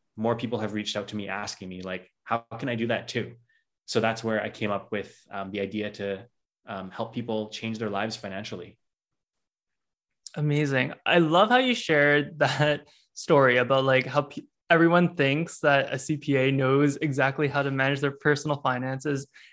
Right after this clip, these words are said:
Speaker 2: and knows what they're doing with their money. But in reality, most of them may not. And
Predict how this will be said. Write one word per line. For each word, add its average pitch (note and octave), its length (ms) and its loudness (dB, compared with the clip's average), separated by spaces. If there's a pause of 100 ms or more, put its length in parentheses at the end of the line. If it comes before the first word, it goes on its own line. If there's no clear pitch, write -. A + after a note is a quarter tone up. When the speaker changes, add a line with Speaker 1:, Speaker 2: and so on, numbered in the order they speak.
Speaker 2:
and C3+ 240 2
knows C#3 340 4
what C#3 160 -2
they're C#3 100 0
doing C3+ 220 -2
with C3+ 140 -2
their B2+ 100 -4
money. B2+ 420 -6 (300)
But B2+ 260 0 (180)
in C#3+ 100 4
reality, D3 520 6
most D3+ 540 -2
of A3+ 140 -2
them A#3+ 420 0
may A3 160 -4
not. - 420 -4 (560)
And D3+ 440 2